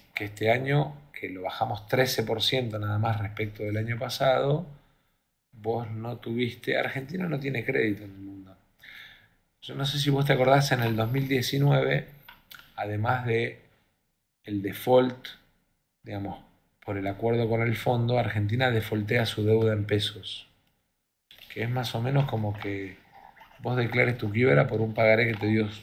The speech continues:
tu esposa. Digamos, que es lo que nos pasó en el dos mil diecinueve. Y eso de alguna manera nos dejó marcados con un agravante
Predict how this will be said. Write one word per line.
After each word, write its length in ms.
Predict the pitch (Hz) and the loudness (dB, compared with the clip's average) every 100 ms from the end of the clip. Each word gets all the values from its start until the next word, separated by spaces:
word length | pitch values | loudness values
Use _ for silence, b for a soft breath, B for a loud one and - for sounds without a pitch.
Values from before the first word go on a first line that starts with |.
| - _ | -20 _
tu 100 | - | -12
esposa. 560 | 98 - 110 - 95 90 _ _ _ _ _ _ _ _ _ _ - - _ _ | -6 -2 -2 -4 -10 -16 _ _ _ _ _ _ _ _ _ _ -20 -20 _ _
Digamos, 240 | - - - | -16 -16 -10
que 100 | 101 | -4
es 80 | 110 | 0
lo 100 | 123 | 2
que 80 | 113 | 2
nos 160 | 101 | 0
pasó 220 | 104 95 110 | -4 -6 -4
en 60 | |
el 100 | 107 | -2
dos 120 | 104 | -2
mil 180 | 101 104 | -2 0
diecinueve. 720 | 101 98 - 101 101 98 98 104 _ _ _ _ _ - - - - - _ _ | 0 -2 -6 -8 -10 -12 -18 _ _ _ _ _ _ -20 -20 -20 -20 -20 _ _
Y 240 | 113 110 120 | -2 2 4
eso 240 | 120 147 | 6 8
de 100 | 147 | 8
alguna 300 | 127 139 135 | 8 4 4
manera 420 | 123 123 135 143 | 4 4 6 4
nos 240 | 127 110 101 | 4 2 0
dejó 300 | 101 - 120 | -2 -2 0
marcados 1040 | 120 113 - 131 127 131 143 143 - - _ _ _ _ _ _ _ | 2 0 4 8 8 6 4 0 -4 -14 _ _ _ _ _ _ _
con 220 | - 127 135 | -2 0 6
un 80 | |
agravante 840 | 139 139 143 151 151 147 156 170 | 10 12 12 10 6 0 -2 -4